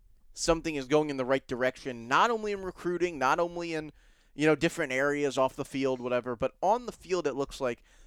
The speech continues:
there's actually a chance for a consistent team that can be competitive in any game. And that, I think, is what a lot of fans have looked for for a long time, is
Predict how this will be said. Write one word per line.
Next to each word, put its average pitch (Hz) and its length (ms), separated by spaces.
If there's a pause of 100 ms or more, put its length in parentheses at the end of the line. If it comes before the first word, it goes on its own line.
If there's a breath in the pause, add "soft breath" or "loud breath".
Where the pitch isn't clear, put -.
there's 131 180
actually 151 260
a 117 60
chance 151 320
for 131 120
a 123 40
consistent - 560
team 165 220
that 139 100
can 135 100
be 123 80
competitive 127 540
in 123 80
any 120 140
game. 110 260 (800)
And 185 200
that, 208 240 (640)
I 120 100
think, - 540 (160)
is 131 160
what 127 80
a 117 40
lot 123 220
of 151 80
fans 143 300
have 120 120
looked 131 200
for 127 160
for 127 140
a 117 60
long 117 220
time, 110 300 (420)
is 175 300